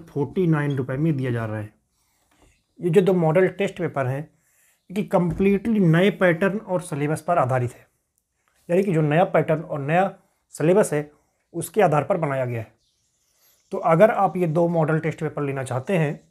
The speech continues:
तो आप मात्र फ़ोर्टी नाइन रुपये पर ले सकते हैं। कहाँ से? आपको नाइन थ्री नाइन नाइन सेवन नाइन ज़ीरो नाइन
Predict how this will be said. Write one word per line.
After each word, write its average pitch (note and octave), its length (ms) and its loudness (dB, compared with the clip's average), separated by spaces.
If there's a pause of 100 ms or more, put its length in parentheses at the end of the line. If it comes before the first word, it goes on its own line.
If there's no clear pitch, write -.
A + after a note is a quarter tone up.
(1040)
तो F#3+ 80 2
आप F#3+ 340 2
मात्र F#3 300 0
फ़ोर्टी D#3 380 -2
नाइन F3+ 180 6
रुपये C#3+ 200 -2
पर C#3+ 200 -8 (180)
ले F3+ 120 0
सकते F3 280 -4
हैं। D3 180 -2
कहाँ D#3+ 220 -2
से? G#3+ 180 2 (1800)
आपको D#3 280 0
नाइन D#3 360 4
थ्री F3+ 220 0 (400)
नाइन C#3+ 400 0
नाइन D3 300 2 (840)
सेवन D#3+ 360 2
नाइन C#3+ 260 0 (300)
ज़ीरो D3+ 420 2
नाइन D3 300 0